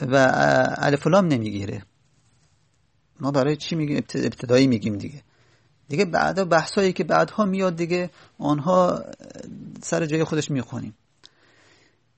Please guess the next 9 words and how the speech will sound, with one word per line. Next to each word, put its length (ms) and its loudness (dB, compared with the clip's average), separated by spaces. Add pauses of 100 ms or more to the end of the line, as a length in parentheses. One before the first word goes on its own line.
خب 260 0 (720)
پس 240 -4
مضاف 540 4 (580)
الف 300 0
و 40 4
لام 180 4
و 80 4
تنوین 580 -2 (540)
نمیگیره 760 0